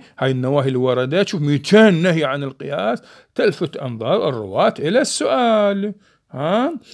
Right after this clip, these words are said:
يسألون من الإمام وتكثر الأسئلة والأجوبة، تقول: "عن ما واصل إلينا"، ما يصير. والدواعي متوفرة لضبط هذه النواهي من قبل الرواة.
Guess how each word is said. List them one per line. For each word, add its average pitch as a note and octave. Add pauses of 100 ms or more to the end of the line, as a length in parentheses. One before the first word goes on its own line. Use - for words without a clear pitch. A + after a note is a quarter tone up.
(180)
يسألون E3+
من A3+
الإمام G3+
وتكثر A#3+
الأسئلة G#3+
والأجوبة، G3+
تقول: D3
"عن D3
ما D#3
واصل E3+
إلينا"، F#3+
ما C#3+
يصير. C4 (680)
والدواعي D3
متوفرة D#3+
لضبط C4+
هذه G#3
النواهي F3+
من E3+
قبل E3
الرواة. C3+